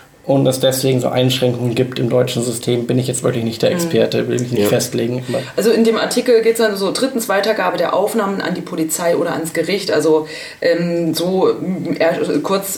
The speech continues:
Speaker 2: Zitat, äh, das, dies wiederum ist meines Erachtens zulässig, sagt er da. Also mit
Speaker 1: Ja, also
Speaker 2: Tellen und Quaden, äh,
Speaker 1: man
Speaker 2: mit
Speaker 1: kann, man
Speaker 2: Quellen.
Speaker 1: kann's weitergeben, wie weit das dann verwertet
Speaker 2: Ja.
Speaker 1: wird, ist schwierig, weil sie möchten natürlich auch nicht fördern, dass dann jeder hier
Speaker 2: Ja,
Speaker 1: seine
Speaker 2: klar.
Speaker 1: Kamera hat.
Speaker 2: Ja.
Speaker 1: Das ist so der, der Hintergrund dahinter.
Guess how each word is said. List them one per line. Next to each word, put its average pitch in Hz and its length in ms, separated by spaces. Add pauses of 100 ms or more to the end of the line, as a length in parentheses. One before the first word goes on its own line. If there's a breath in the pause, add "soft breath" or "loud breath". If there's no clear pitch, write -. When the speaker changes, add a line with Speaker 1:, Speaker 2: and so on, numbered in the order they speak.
(100)
Speaker 2:
Zitat, 170 540
äh, 165 120
das, 160 320
dies 185 260
wiederum 180 320
ist - 140
meines 160 240
Erachtens - 320
zulässig, 165 420
sagt 135 300
er 143 80
da. 139 240 (340 loud breath)
Also 156 520
mit 180 180
Speaker 1:
Ja, 165 100 (320)
also 160 180
Speaker 2:
Tellen 170 280
und 160 100
Quaden, 143 400
äh, 147 380
Speaker 1:
man 160 220
Speaker 2:
mit 160 60
Speaker 1:
kann, 175 100
man - 20
Speaker 2:
Quellen. 175 160
Speaker 1:
kann's - 240
weitergeben, 165 600
wie 139 120
weit 139 160
das 139 100
dann 139 220
verwertet 139 580
Speaker 2:
Ja. 135 80
Speaker 1:
wird, 139 200
ist - 260
schwierig, 143 400
weil 135 200
sie 131 100
möchten 135 260
natürlich 127 260
auch 135 40
nicht 127 180
fördern, 127 340
dass 123 140
dann 123 100
jeder 123 240
hier 120 200
Speaker 2:
Ja, 123 80
Speaker 1:
seine 117 120
Speaker 2:
klar. - 120
Speaker 1:
Kamera 131 340
hat. 104 180 (220 loud breath)
Speaker 2:
Ja. 151 60 (200 loud breath)
Speaker 1:
Das 123 140
ist 123 80
so 127 100
der, 120 160
der 120 140
Hintergrund 123 480
dahinter. 113 420